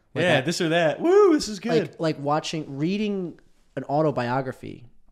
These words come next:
Speaker 1: to me
Speaker 2: Oh
Speaker 1: is
Speaker 2: my God.
Speaker 1: way better
Speaker 2: Full hour.
Speaker 1: than just, wow, holy shit. Anyway, uh, this or that.
Speaker 2: Yeah.
Speaker 1: Okay.
Speaker 2: Um, should we continue this or that and do another one?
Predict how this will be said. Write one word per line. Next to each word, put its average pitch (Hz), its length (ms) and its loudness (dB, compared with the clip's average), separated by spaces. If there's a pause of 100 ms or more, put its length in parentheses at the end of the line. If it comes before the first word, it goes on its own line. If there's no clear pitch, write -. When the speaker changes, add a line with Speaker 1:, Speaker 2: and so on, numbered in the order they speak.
(520)
Speaker 1:
to - 140 -12
me 117 460 -10
Speaker 2:
Oh 117 80 -10
Speaker 1:
is 107 120 -10
Speaker 2:
my 101 60 -18
God. 120 200 -8
Speaker 1:
way 123 200 -2
better 90 260 -12
Speaker 2:
Full - 160 -16
hour. 107 260 -16 (680)
Speaker 1:
than 98 320 -10 (120)
just, 110 200 -16 (100)
wow, 101 220 -14
holy 104 160 -16
shit. 107 260 -18 (720)
Anyway, 123 260 -4
uh, 110 60 -8
this 120 200 -10
or 110 40 -14
that. - 140 -14
Speaker 2:
Yeah. 107 80 -4
Speaker 1:
Okay. - 160 -14 (420)
Speaker 2:
Um, 120 880 -4 (260)
should 135 120 -4
we 123 40 -2
continue 143 360 -6
this 139 180 -6
or 135 80 -6
that 156 260 -6
and 113 80 -14
do 113 100 -10
another 110 220 -10
one? 190 160 -12